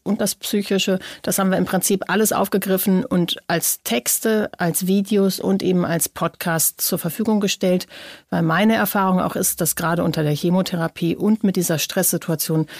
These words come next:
viele Patientinnen gar nicht die Ruhe haben, das alles durchzulesen und durchzuackern, ähm, sondern dass es vielen entgegenkommt, wenn sie es sich anhören oder anschauen können und auch vor allem immer wieder.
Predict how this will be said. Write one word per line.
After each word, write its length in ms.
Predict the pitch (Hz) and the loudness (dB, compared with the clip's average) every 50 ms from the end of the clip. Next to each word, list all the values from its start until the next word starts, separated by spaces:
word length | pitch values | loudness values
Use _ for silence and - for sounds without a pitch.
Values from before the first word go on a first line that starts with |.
| - - - | -18 -16 -12
viele 260 | - - 180 165 165 | -6 -2 0 0 0
Patientinnen 600 | 151 - 165 151 - 160 147 139 - 156 151 156 | 0 -2 -4 -4 -2 -2 -2 -2 0 0 0 0
gar 160 | 156 160 151 170 | 0 0 0 -2
nicht 220 | 165 - - - | -2 -4 -4 -4
die 60 | 170 | -6
Ruhe 400 | 156 147 - 180 180 185 185 165 | -6 -4 -2 0 0 0 0 0
haben, 180 | 156 170 165 165 | 0 0 0 0
das 120 | 160 147 | -2 -2
alles 380 | - - 170 170 165 151 - - | -2 -2 -2 -2 -2 -2 -4 -2
durchzulesen 920 | - 185 214 233 - - - - 165 143 135 135 139 147 165 170 202 185 | 0 0 0 0 0 -4 -4 -4 -4 -4 -4 -4 -2 -2 -2 0 0 0
und 220 | 175 165 147 - | 0 -2 -2 -2
durchzuackern, 1800 | 185 180 190 185 - - - - 170 160 156 151 - - - - - - - - - - - - - - - 170 160 - - - 196 220 269 311 - - _ _ - | 0 0 0 -2 -2 -4 -4 -2 0 0 -2 -2 -4 -10 -16 -20 -20 -20 -20 -20 -20 -20 -20 -20 -20 -10 -6 -6 -6 -4 -2 0 0 2 0 0 -2 -8 _ _ -6
ähm, 420 | - - 190 185 190 190 180 180 - - | -2 0 2 4 4 4 2 2 0 0
sondern 360 | 190 - 175 170 175 180 170 | 0 0 2 2 2 2 2
dass 160 | 175 165 - | 2 2 2
es 140 | 190 - - | 0 0 0
vielen 440 | - - 190 185 190 190 185 185 170 | 0 0 2 4 4 4 4 4 2
entgegenkommt, 880 | 175 170 170 - - 180 180 190 170 - - 170 165 165 156 - - | 2 0 0 0 -2 0 0 0 0 0 0 0 0 0 -2 -2 -4
wenn 120 | 160 160 | -2 -2
sie 120 | 156 - 160 | -2 -2 -2
es 240 | 156 - - - - _ _ _ _ - | -2 -2 -4 -4 -8 _ _ _ _ -14
sich 260 | - - 170 - 151 | -8 -6 -6 -4 -2
anhören 580 | 160 170 175 165 151 165 175 156 156 165 165 156 | 0 0 0 0 0 0 0 0 0 0 0 -2
oder 180 | 151 151 147 | -2 -4 -4
anschauen 540 | 151 156 156 156 - 156 139 135 147 147 147 | -2 -2 -2 -2 -2 -4 -4 -4 -4 -4 -4
können 240 | - 143 147 143 165 | -4 -4 -2 -2 0
und 160 | 175 180 - | 0 -2 -2
auch 100 | - 165 | -2 -2
vor 140 | - - 190 | 0 0 2
allem 180 | 185 202 196 196 | 4 4 2 2
immer 380 | - - 220 208 208 214 202 - | 4 4 4 4 4 4 2 2
wieder. 300 | 208 196 175 139 - | 2 2 0 0 -2